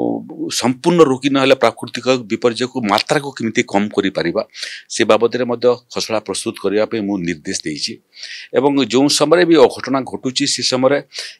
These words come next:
ଆମେ ଏ-, ଏଭଳିଆ ତ୍ରୁଟିଶୂନ୍ୟ ବ୍ୟବସ୍ଥା ତିଆରି କରିବା ପାଇଁ ଯାଉଛୁ, ଯେଉଁଥିରେ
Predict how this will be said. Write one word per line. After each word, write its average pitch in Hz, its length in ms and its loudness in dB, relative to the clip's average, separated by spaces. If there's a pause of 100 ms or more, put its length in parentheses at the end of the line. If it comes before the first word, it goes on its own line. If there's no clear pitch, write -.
(120)
ଆମେ 117 220 2
ଏ-, 123 180 0
ଏଭଳିଆ 123 260 6
ତ୍ରୁଟିଶୂନ୍ୟ 147 580 0
ବ୍ୟବସ୍ଥା 123 380 0
ତିଆରି 110 280 2
କରିବା 104 240 2
ପାଇଁ 110 180 -4
ଯାଉଛୁ, 82 340 0 (600)
ଯେଉଁଥିରେ 135 440 2